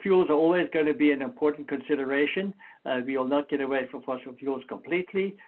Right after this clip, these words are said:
although we can reduce the use significantly as we get further and further electrification of our grid and things like that.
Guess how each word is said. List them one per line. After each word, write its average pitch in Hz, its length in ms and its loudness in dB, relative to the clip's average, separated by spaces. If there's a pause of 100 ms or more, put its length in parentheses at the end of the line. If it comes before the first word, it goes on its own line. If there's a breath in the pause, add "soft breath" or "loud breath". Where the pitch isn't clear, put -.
(140 loud breath)
although 123 180 -6
we 123 100 -4
can 123 240 -6
reduce 123 440 -6
the 123 40 -4
use 127 280 -10 (100)
significantly 120 760 -10 (220 loud breath)
as 120 200 -8
we 117 80 -12
get 117 200 -12
further 123 280 -6
and 113 140 -14
further 117 260 -6
electrification 117 840 -12
of 117 140 -16
our 110 260 -14
grid 120 240 -12
and 110 180 -16
things 120 200 -18
like 117 240 -16
that. - 180 -14